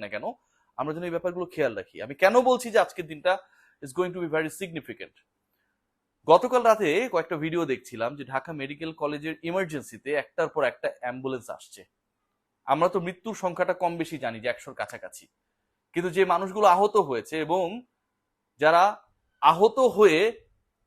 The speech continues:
এমন একটা সিচুয়েশনে পড়েছে, হয়তো আজীবন তাদেরকে গ্লানি নিয়ে বাঁচতে হবে। আমি আবারও বলছি, আমরা কোনো ধরনের রক্তপাতের পক্ষে না,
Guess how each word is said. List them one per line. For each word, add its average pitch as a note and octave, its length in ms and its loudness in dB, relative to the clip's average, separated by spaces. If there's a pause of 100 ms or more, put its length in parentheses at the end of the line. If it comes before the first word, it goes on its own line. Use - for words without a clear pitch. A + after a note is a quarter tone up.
(280)
এমন E3+ 320 4
একটা A3+ 200 -8
সিচুয়েশনে F3+ 480 -8
পড়েছে, D#3 320 -4
হয়তো D3 260 -6
আজীবন D3 320 -4 (120)
তাদেরকে D3 340 -6
গ্লানি B2+ 300 -6
নিয়ে C3 180 -8
বাঁচতে - 380 -8
হবে। A2 220 -6 (300)
আমি A#2 180 -14
আবারও E3 300 4
বলছি, A#2 240 -10
আমরা A#2 200 -14
কোনো D#3 160 -10
ধরনের C#3+ 260 -8
রক্তপাতের C3 520 -12
পক্ষে - 260 -14 (140)
না, A#2+ 100 0